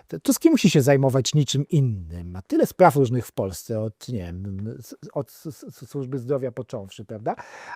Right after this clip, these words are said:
Ale, e, które są kontrowersyjne, skomplikowane i które narażają go na rozmaitą krytykę. Ale w momencie, kiedy i-, ma do czynienia z, e, w-, e, z, e,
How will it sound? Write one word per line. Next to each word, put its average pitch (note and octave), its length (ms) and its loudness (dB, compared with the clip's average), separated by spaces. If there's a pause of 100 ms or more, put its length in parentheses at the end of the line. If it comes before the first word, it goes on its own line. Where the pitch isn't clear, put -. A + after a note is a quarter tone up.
(100)
Ale, G3 300 8 (180)
e, E3 280 6
które F3+ 180 4
są E3+ 160 6
kontrowersyjne, F#3+ 720 8
skomplikowane F3 920 6
i C#3+ 380 4
które D3+ 220 0
narażają D3+ 460 2
go D3+ 100 -2
na D3+ 120 -2
rozmaitą D#3 400 0
krytykę. F#3+ 360 2 (400)
Ale G3 220 6
w D#3+ 100 0
momencie, B3+ 260 8
kiedy G3+ 360 8
i-, F#3+ 160 -8
ma G3+ 140 4
do F#3 160 2
czynienia G3 420 4
z, - 240 -14
e, - 80 -14
w-, B2+ 840 -10 (120)
e, A#2+ 200 -12
z, - 180 -20
e, D3+ 40 -14